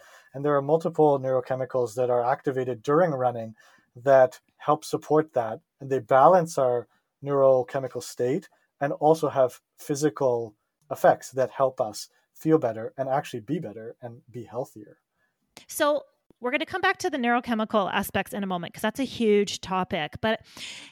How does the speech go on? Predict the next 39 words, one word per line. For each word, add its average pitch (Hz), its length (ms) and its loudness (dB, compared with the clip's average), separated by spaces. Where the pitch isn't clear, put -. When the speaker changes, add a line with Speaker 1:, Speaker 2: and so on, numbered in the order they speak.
Speaker 2:
you 262 100 -4
know, 269 60 0
I 269 80 0
almost 320 300 -6
think 254 240 -4
of 220 260 2
the 226 80 -4
benefits 214 480 -6
of 180 220 -6
running 196 480 -6
for 208 180 -10
me 196 120 -8
personally 180 920 -8
as 185 460 -8
in 214 100 -6
two - 220 -8
parts, - 380 -6
both 196 180 -6
the - 120 -12
intrinsic 240 540 -4
and 190 140 -10
the - 100 -16
extrinsic - 720 -12
benefits, 170 520 -10
right? 180 200 -4
Intrinsic 214 520 -6
is - 80 -6
Speaker 1:
Uh-huh. 170 140 -4
Speaker 2:
that - 100 -14
hormonal, 202 840 0
um, 165 600 -6
high 214 640 6
and 185 280 -6
the, 180 400 -2
the 175 120 -8
physical 233 280 2
fitness 262 480 4
you 233 120 -4
gain. 202 400 -2